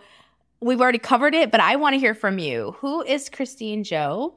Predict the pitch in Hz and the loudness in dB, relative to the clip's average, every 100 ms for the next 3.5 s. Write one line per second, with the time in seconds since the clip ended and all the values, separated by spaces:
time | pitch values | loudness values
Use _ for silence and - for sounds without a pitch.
0 | 320 - 185 170 180 180 233 233 247 _ | -16 -12 -4 0 0 0 -2 -4 -12 _
1 | 185 165 175 214 196 - 170 156 185 214 | 0 0 0 -2 -4 -8 -8 -6 -2 -2
2 | 175 190 196 196 190 202 226 202 170 147 | 0 0 0 0 0 2 4 4 2 2
3 | - - - - - | -2 -8 -12 -12 -20